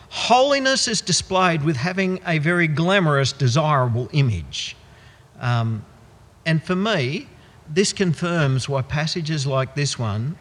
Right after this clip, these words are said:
really do need to be read and taught in churches once again. Because the glamour image of the celebrity pastor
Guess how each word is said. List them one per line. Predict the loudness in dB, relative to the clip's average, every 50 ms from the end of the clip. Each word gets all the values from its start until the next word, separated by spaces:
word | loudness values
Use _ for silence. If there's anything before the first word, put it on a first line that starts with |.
| -14 -10
really | -4 -2 0 0 0 0 0 0 -2 -2
do | -2 -2 0 0 0 0 0
need | 0 0 2 2 2 2 2 0 0 -2 -2 -4
to | -4
be | -2 0 -2
read | 0 0 0 0 2 2 2 0 0 -2 -6 -8 -6
and | -4 -2 -2 -2 -2
taught | -4 -6 -4 -2 -2 -2 -4 -6 -10 -16 -20 -20 -20 -18 -18 -10 -2
in | 0 0 2
churches | 2 2 0 2 0 0 0 -2 -2 -2 -2 -2
once | -2 -2 -2 -2 -4 -4
again. | -2 0 0 0 0 -2 -4 -8 -12 -18 -20 -20 -20 -20 -20 -20 -20 _ _ _ _ _ _ -6
Because | -4 2 4 6 6 6 2 -4 -8 -6
the | 0 2 2
glamour | 4 4 4 4 4 4 4 2 0 0 -2 0
image | 0 2 2 4 4 4 4 2 0 -2 -4 -6 -6 -6 2
of | 2 2 2
the | 2 0
celebrity | 0 0 -2 0 0 0 0 0 0 0 0
pastor | -2 0 0 0 2 2 0 -2 -4 -4 -4 -4 -4 -6